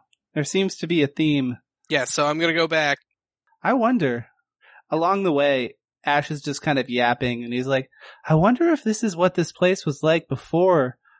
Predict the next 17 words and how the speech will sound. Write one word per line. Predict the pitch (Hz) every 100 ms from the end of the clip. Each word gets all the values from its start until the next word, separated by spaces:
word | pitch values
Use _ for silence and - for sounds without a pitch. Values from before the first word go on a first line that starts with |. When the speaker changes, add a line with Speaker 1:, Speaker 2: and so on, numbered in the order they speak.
| _ _
Speaker 1:
like, | 147 139
the | 143
fire | 135 - 147 170 160
mage. | 131 127 123 123 - - _ -
Was | 143 151
it, | 175
like, | 190 180
a |
cold | 147 - 160 170
place | - 151 180 -
and | 143
the | 123
fire | - 143 156
mage | 151 156 151
warmed | - 143 147
it | 135
up? | 131 165